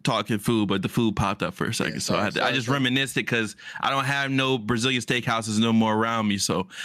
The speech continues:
Speaker 1: I just gotta remember it and just cherish it while it's there, okay?
Speaker 2: Yeah. Well, next up, uh, like I said, guys, we got a lot of jam-packed, um, sneaker-related topics of the day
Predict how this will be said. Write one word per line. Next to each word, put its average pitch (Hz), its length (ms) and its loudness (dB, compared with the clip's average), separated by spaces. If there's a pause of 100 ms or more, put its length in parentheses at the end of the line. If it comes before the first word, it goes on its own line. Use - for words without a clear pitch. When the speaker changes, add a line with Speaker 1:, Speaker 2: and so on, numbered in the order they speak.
Speaker 1:
I 107 100 0
just 104 180 -2
gotta 107 200 0
remember 107 480 4
it 98 140 -2 (120)
and 101 80 -2
just 104 160 0
cherish 113 320 0
it 95 60 -2
while 101 180 0
it's - 120 -6
there, 76 180 -2
okay? 110 260 -2 (400)
Speaker 2:
Yeah. 117 80 -8 (580)
Well, 143 100 -4
next 175 340 -2
up, 175 260 2
uh, 160 380 2 (260)
like 147 160 -4
I 143 40 0
said, 165 260 -4
guys, 147 180 0
we 170 60 -6
got 180 180 2
a 143 80 -2
lot 147 140 2
of 139 80 -6
jam-packed, 147 640 -2
um, 127 580 -2 (460)
sneaker-related 156 840 0
topics 143 460 0
of 123 80 -4
the 123 60 -4
day 117 280 -6